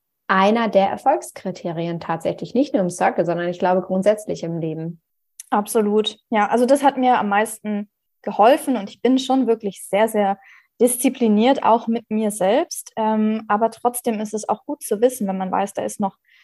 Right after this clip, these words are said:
Speaker 2: auch eine Gruppe noch dahinter und wir haben jetzt das Thema diese Woche und wir wollen uns auch bis zur nächsten Live-Session alle damit beschäftigt haben, weil sonst, äh, verpassen wir da auch die Möglichkeit, uns,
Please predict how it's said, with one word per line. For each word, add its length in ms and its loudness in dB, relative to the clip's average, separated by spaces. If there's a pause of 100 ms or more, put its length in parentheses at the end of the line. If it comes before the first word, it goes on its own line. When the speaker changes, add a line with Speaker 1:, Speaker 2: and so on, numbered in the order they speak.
(200)
Speaker 2:
auch 160 -2
eine 120 0
Gruppe 600 4
noch 140 -2
dahinter 640 2
und 180 -2
wir 140 0
haben 240 4
jetzt 240 -4
das 120 -2
Thema 320 8
diese 280 4
Woche 220 6
und 340 4
wir 160 -6
wollen 200 2
uns 180 0
auch 200 0
bis 180 -8
zur 120 -2
nächsten 500 0 (300)
Live-Session 500 2
alle 220 4
damit 260 4
beschäftigt 580 0
haben, 300 -2
weil 120 -4
sonst, 360 -6
äh, 120 0
verpassen 420 2
wir 80 2
da 120 4
auch 60 -8
die 120 -2
Möglichkeit, 600 2
uns, 280 -6